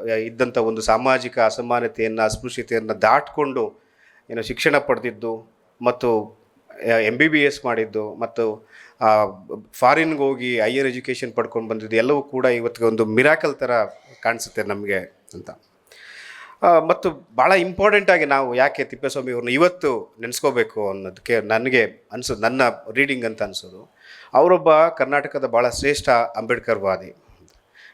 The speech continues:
ಯಾಕೆ ಈ ಮಾತು ಹೇಳ್ಬೇಕು ಅಂತ ಹೇಳಿದ್ರೆ, ನಾವು ಅಂಬೇಡ್ಕರ್ ಅವ್ರ ಬಗ್ಗೆ ಮಾತಾಡಬೇಕಾದಾಗ ಎಲ್ಲನೂ ಕೂಡ ಅವ್ರು ಕೊಟ್ಟಂಥ ಸ್ಲೋಗನ್ ಏನು ದಲಿತ ಕಮ್ಯುನಿಟಿಗೆ ಇದೆ,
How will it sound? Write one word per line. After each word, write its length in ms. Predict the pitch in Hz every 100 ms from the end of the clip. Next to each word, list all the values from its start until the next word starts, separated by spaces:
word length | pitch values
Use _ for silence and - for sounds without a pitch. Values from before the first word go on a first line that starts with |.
| -
ಯಾಕೆ 580 | 143 156 160 127 - -
ಈ 80 | 127
ಮಾತು 500 | 131 131 127 113 107
ಹೇಳ್ಬೇಕು 380 | 123 123 117 117
ಅಂತ 100 | 113
ಹೇಳಿದ್ರೆ, 260 | 120 117
ನಾವು 200 | 113 113
ಅಂಬೇಡ್ಕರ್ 380 | 113 147 139 139
ಅವ್ರ 120 | 135
ಬಗ್ಗೆ 220 | 123 117
ಮಾತಾಡಬೇಕಾದಾಗ 760 | 117 117 143 127 123 - 120 113
ಎಲ್ಲನೂ 280 | 113 131 131
ಕೂಡ 220 | 131 123 123 120 _ _ _
ಅವ್ರು 180 | 117 113
ಕೊಟ್ಟಂಥ 360 | - 123 143 135
ಸ್ಲೋಗನ್ 500 | 120 139 151 147 127
ಏನು 260 | 123 117
ದಲಿತ 200 | 117 127
ಕಮ್ಯುನಿಟಿಗೆ 500 | - 120 120 113 107
ಇದೆ, 360 | 101 107 101 -